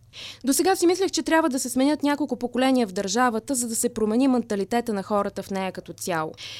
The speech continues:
Сега вече съм на път да си помисля, като гледам масовия родителски подход, че това никога няма да се случи. Оставам все пак с надеждата, че моя песимизъм е пресилен и няма да се оправдае. Ще си го помисля и до вечера, когато пак в десет вечерта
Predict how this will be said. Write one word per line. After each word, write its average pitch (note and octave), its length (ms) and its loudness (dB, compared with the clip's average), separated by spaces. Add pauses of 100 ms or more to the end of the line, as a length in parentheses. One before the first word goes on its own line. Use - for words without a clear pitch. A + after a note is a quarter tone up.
(120)
Сега E4 240 4
вече D#4+ 260 2
съм C#4+ 140 2
на C#4 100 4
път C4+ 200 -2
да A#3+ 100 -4
си A#3+ 140 -2
помисля, C#4+ 580 0
като C#4+ 240 -4
гледам D4 300 2
масовия C#4 480 0
родителски C4 480 -4
подход, C4 480 -6 (280)
че G#3 120 -4
това G3 360 2 (100)
никога B3 480 4
няма F3+ 240 0
да F3+ 100 -6
се G3+ 120 -6
случи. - 500 -6 (300)
Оставам D#4 440 2
все D4 180 -2
пак C#4 240 -4
с - 40 -16
надеждата, A3+ 580 -2
че C#4+ 160 -2
моя C4 200 2
песимизъм A3 600 0
е F#3 60 -2
пресилен C4 600 2 (420)
и F4 100 8
няма A#3 260 6
да F3 100 -4
се F3 140 -4
оправдае. E3 560 -2 (340)
Ще - 180 0
си E4+ 100 2
го D4 100 2
помисля E4 380 4
и D4+ 60 2
до B3 120 2
вечера, F3+ 460 2 (200)
когато A3+ 360 2
пак A3 240 0
в B3 40 -6
десет D4+ 360 2
вечерта D#4+ 540 0